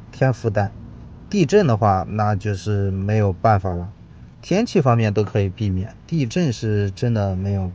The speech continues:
办法。嗯，今年这个无春年、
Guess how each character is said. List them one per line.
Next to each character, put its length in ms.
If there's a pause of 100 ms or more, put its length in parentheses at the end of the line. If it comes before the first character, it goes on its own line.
办 200
法。 180 (1300)
嗯， 400
今 160
年 220
这 100
个 460
无 160
春 180
年、 640